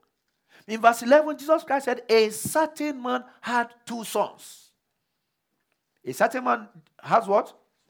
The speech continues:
The youngest said to his father, "Give me the portion of goods that falleth to me."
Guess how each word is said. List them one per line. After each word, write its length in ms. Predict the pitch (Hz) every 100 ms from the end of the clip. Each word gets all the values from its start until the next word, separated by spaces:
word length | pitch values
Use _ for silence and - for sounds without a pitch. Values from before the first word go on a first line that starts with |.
| _ _ _ _ _ _ _ _ _ _ _ _ _ _ _ - -
The 120 | 226
youngest 580 | 220 320 339 339 349 349
said 180 | 294 294
to 60 |
his 140 | 233 -
father, 420 | 240 247 175 - _ 170
"Give 300 | 226 466 415
me 120 | 349
the 100 | 302
portion 320 | - 277 294
of 180 | 247 185
goods 160 | 233 214
that 180 | 196 190
falleth 260 | 226 220
to 100 | 202
me." 260 | 196 170